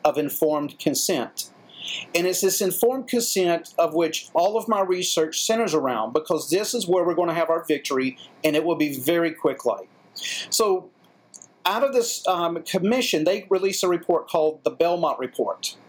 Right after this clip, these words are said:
The Belmont Report came out, I believe, in April of nineteen seventy-eight, and the Belmont Report has been codified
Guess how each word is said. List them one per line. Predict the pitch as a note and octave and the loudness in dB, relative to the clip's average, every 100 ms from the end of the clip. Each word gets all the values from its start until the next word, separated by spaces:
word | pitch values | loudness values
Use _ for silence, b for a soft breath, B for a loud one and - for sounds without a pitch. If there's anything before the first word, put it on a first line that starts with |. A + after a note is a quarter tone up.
| B B B | B B B
The | A#2+ | 0
Belmont | D3 E3 F#3 F3+ | 2 2 0 -2
Report | F#3 F#3+ F#3 | -2 -2 0
came | F3 E3+ | 0 2
out, | F3 D#3 | 2 0
I | |
believe, | D#3+ F3 E3 | 0 0 0
in | D3+ | 0
April | E3 E3 G#3 | 0 0 2
of | G3 D#3+ | 0 0
nineteen | F3 E3+ F#3 | -2 -2 -2
seventy-eight, | E3+ F#3+ F3 E3 D#3+ E3+ A3 - - B B B | 2 0 0 0 0 0 0 -6 -12 B B B
and | E3+ | 0
the | |
Belmont | E3 A#3 C#4 B3 | 2 2 2 0
Report | F#3+ F3 G3+ F#3+ | 0 0 0 0
has | F3 F#3 | 0 0
been | F#3 E3+ D#3 | 0 0 0
codified | - - C#4+ F#4 D#4+ - A#2+ A2+ A#2 | -6 0 2 2 0 0 -2 -2 -6